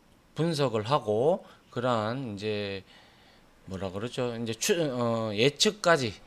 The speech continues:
우리가 하는 그런 기법들을 이제 하나하나씩 배우기 위해서 먼저 환경 설정을 좀 해봐야 되겠다. 그죠?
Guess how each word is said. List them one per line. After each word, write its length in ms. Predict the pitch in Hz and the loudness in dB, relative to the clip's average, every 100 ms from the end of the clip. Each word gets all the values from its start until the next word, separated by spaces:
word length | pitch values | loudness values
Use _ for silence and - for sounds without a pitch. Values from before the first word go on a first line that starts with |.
| - | -14
우리가 380 | 117 117 110 98 | -8 -2 -2 -2
하는 600 | 98 127 123 120 117 110 | -2 -2 -2 -2 -4 -6
그런 260 | 131 123 - | -4 -4 -2
기법들을 1120 | 185 - 143 - - 101 95 92 131 151 117 | -4 2 0 0 -10 -6 -6 -2 2 2 2
이제 100 | 101 | -2
하나하나씩 580 | 101 104 104 127 135 - | -2 -2 0 0 -2 2
배우기 380 | 147 143 101 101 | 4 4 2 0
위해서 460 | 127 131 101 87 - - - - | 0 0 -2 -4 -8 -20 -20 -6
먼저 600 | 107 120 165 101 117 143 - - | -2 4 4 4 2 -2 -8 -8
환경 460 | 120 113 117 135 | -2 -2 0 -2
설정을 460 | 139 175 175 208 180 | 0 -2 0 0 0
좀 120 | 117 | -2
해봐야 300 | 95 92 110 | -2 0 0
되겠다. 300 | 110 92 - | 0 -2 -6
그죠? 440 | 95 98 82 98 | -6 -6 -6 -6